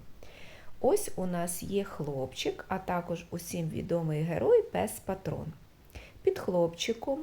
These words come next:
у віконечку є різні предмети. Це можуть бути як безпечні, так і небезпечні предмети. І нам потрібно визначитися за допомогою відповідних фішок.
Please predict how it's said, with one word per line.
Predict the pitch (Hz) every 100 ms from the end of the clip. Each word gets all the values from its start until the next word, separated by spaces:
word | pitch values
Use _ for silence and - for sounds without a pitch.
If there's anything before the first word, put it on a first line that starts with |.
| 320
у | -
віконечку | 185 165 165 156 185 277 381 - 196
є | 180 185 247
різні | 247 170 185 190
предмети. | 190 202 196 170 135 - - - - -
Це | - 285
можуть | 247 208 208 170
бути | 180 180
як | 160 160
безпечні, | 156 156 - 190 392 - 180
так | - 143 151
і | 160
небезпечні | 170 233 403 - 180 165 - 175 175
предмети. | 208 196 190 160 143 147 - - - - - - - - - - - - - - - - -
І | 196
нам | 185 262 415
потрібно | 226 - 151 156 180
визначитися | 254 247 233 180 160 156 - 180 170 165
за | 165
допомогою | 156 160 156 151 180 392 359 311
відповідних | 220 185 - 156 143 135 156 240
фішок. | - - 185 - - 151 -